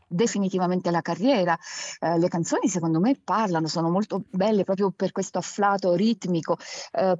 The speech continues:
mm, un'ascoltatrice l'altro giorno a Radio tre ricordava che quaranta anni fa aveva chiesto di sentire a una radio Homeless, che è il pezzo con Ladysmith Black Mambazo, e non l'avevano mandato in onda perché era troppo politico,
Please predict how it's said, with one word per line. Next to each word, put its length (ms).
mm, 300
un'ascoltatrice 1300
l'altro 360
giorno 300
a 20
Radio 260
tre 180
ricordava 680
che 400
quaranta 380
anni 160
fa 120
aveva 260
chiesto 400
di 80
sentire 420
a 40
una 220
radio 340
Homeless, 580
che 80
è 80
il 60
pezzo 340
con 180
Ladysmith 800
Black 300
Mambazo, 580
e 80
non 160
l'avevano 320
mandato 380
in 100
onda 260
perché 220
era 140
troppo 320
politico, 400